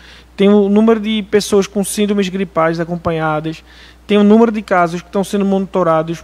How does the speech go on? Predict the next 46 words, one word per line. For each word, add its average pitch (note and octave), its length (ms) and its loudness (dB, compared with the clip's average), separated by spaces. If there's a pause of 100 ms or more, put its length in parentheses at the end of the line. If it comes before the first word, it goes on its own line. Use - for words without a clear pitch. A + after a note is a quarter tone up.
(120)
por F#3 120 -8
diversos F#3+ 360 -2
motivos G3+ 640 -4
e A3 60 -4
também G3+ 520 -4 (340)
o G3 80 -6
número G3 280 -2
de G3+ 80 -4
casos F3+ 300 -2
confirmados. D#3 840 -6 (400)
Então, G3 560 0
a D#3+ 60 -2
gente E3+ 160 -6
tá G3+ 100 0
fazendo G3+ 320 0
uma, G3 300 -2 (180)
ah, E3+ 160 -4
um F#3 100 -2
esforço G3+ 380 -6
muito A3+ 300 0
grande F3+ 320 -2
com G#3+ 200 -4
a A#3 40 2
ajuda F3+ 320 -4
de F#3 100 -6
muita A3 420 -2
gente, E3 300 -6
tem F3 140 -10
muita A3 360 -4
gente G3 220 -6
nos F#3+ 100 -8
ajudando, E3+ 380 -4
inclusive F#3 480 -6 (600)
de E3+ 120 -6
fora G3 260 2
do G3+ 80 0
estado, E3 640 -2
de E3 120 -6
fora F3 260 0
do G3 80 2
país, E3 480 -4
pra F3+ 120 -12
que F#3 80 -14
a F3 40 -10
gente F#3 120 -12
consiga G3+ 880 0